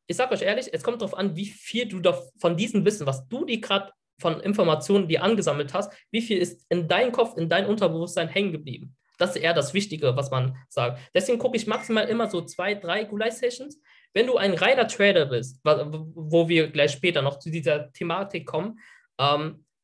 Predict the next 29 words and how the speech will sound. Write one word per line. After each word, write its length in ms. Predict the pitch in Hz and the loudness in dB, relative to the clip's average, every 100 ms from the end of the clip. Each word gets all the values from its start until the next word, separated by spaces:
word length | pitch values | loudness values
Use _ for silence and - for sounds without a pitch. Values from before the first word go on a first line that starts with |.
| _ _ | _ _
dann 180 | 175 196 | 2 4
würde 120 | 254 | 0
ich 80 | - | 2
dir 120 | 220 | 2
empfehlen, 360 | 202 220 214 214 | 2 0 0 0
okay, 260 | 170 214 | -2 0
dann 240 | 196 190 202 | 0 -2 -4
kann 120 | 202 | -2
man 140 | 196 | -4
schon 220 | - 208 208 | -2 -6 -6
auf 140 | - | -10
die 120 | 175 | -10
vier, 400 | - - 202 202 | -12 -2 -2 0
fünf 340 | 220 226 233 - | -2 -4 -6 -4
gehen, 280 | 226 262 - | -2 -2 -8
ist 140 | - 196 | -12 -6
so 100 | 170 | -4
noch 140 | 180 | -4
okay, 380 | 156 - 208 - | -6 0 0 2
aber 160 | 170 180 | 2 2
mit, 260 | 185 190 | 0 -6
bitte 220 | - 247 208 | -4 -2 -2
mit 180 | 196 | -2
einem 80 | 175 | -4
Abstand, 640 | - 180 - - 123 117 - | -4 -4 -4 -8 -8 -8 -10
mit 160 | 175 - | -8 -8
einem 120 | 165 | -2
Abstand 380 | 160 - 147 139 | -2 0 -2 -2
bitte. 340 | 131 127 131 | -2 -2 -4